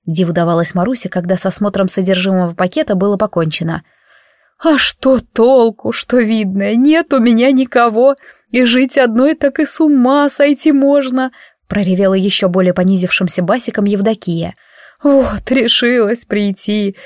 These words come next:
просить о помощи". Она посмотрела на меня и добавила:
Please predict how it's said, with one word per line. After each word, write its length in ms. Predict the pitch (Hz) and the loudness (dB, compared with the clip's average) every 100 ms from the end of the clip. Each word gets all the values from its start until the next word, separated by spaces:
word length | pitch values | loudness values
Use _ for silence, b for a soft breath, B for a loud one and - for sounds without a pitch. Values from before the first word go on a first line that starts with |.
| B B | B B
просить 720 | - 247 247 - 254 269 240 | 0 2 2 0 2 0 2
о 100 | 269 | 0
помощи". 840 | 247 214 226 240 220 220 - 214 - b b b _ | 0 0 2 2 2 -2 -4 -6 -8 b b b _
Она 180 | 185 180 | -2 -2
посмотрела 460 | - - 180 220 202 | -2 -4 -4 -2 0
на 80 | 185 | 0
меня 280 | 180 254 | 0 0
и 40 | 226 | 0
добавила: 560 | 214 190 165 175 175 | 0 0 0 -2 -4